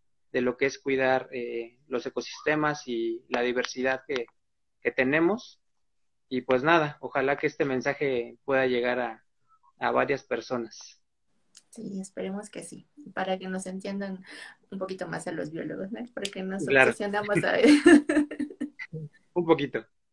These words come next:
Speaker 2: Un poquito. Sí, sí, muchas gracias, Johnny. Igual, eh, si tienes recomendaciones de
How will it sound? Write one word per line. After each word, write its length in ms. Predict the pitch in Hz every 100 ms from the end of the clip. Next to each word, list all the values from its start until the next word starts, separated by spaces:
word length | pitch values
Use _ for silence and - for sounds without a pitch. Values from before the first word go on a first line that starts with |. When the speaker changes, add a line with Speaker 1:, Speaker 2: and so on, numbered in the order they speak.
| _ -
Speaker 2:
Un 180 | 254 247
poquito. 420 | 214 202 196 - - 466 494 508 - _
Sí, 540 | 226 196 190 196 196 196
sí, 180 | 190 185
muchas 260 | 185 190
gracias, 400 | 185 170 170 170
Johnny. 380 | 170 180 196 190
Igual, 340 | 165 170 160 165 - - -
eh, 200 | 160 147
si 100 | -
tienes 240 | - 175 185
recomendaciones 840 | 160 156 156 151 151 - 151 -
de 200 | - -